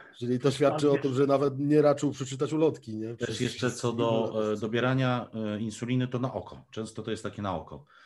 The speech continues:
Speaker 2: Zwiększanie, że jeżeli już ustali dawkę, to nagle on, on czuje, że ten, że ten cukier nie, nie spada tak.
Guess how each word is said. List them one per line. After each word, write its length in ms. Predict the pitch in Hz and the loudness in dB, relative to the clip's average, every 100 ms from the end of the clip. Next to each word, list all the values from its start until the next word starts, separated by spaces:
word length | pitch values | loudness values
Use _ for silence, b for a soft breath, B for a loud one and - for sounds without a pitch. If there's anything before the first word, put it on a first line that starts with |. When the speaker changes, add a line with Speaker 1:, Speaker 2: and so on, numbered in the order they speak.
| B B _ | B B _
Speaker 2:
Zwiększanie, 480 | 95 123 131 120 110 | -4 -2 0 0 0
że 80 | |
jeżeli 220 | 120 113 120 | -2 -2 -2
już 140 | 120 | -2
ustali 320 | 127 139 135 | -2 0 0
dawkę, 420 | 131 139 - 151 | 0 0 0 -2
to 260 | 147 135 120 | 0 -2 -2
nagle 300 | 123 131 135 | 0 0 0
on, 280 | 131 127 - - | 0 -2 -2 -4
on 160 | 123 | -4
czuje, 300 | - 139 110 | 0 0 0
że 180 | 87 98 | 0 -4
ten, 300 | 104 107 107 | -4 -6 -8
że 160 | 92 104 | -12 -12
ten 140 | 113 | -10
cukier 280 | 110 120 113 | -10 -6 -6
nie, 140 | 117 120 | -6 -4
nie 120 | 120 | -6
spada 320 | 104 120 85 | -4 -6 -6
tak. 240 | 78 80 | -8 -10